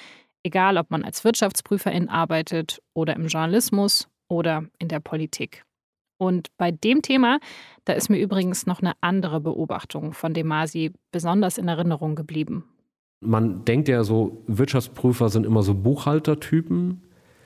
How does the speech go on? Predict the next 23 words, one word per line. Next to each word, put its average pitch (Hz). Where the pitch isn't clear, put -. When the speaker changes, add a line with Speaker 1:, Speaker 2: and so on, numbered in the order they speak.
Speaker 2:
ja, 104
so 110
ein 101
bisschen, 101
äh, 95
langweilig. 127
Ähm, 107
das 107
war 120
aber 120
nicht 120
immer 123
so. 85
Also 107
da 104
waren 120
auch 113
Leute 127
dabei, 120
da 104
hat 117
man 117
gemerkt, 107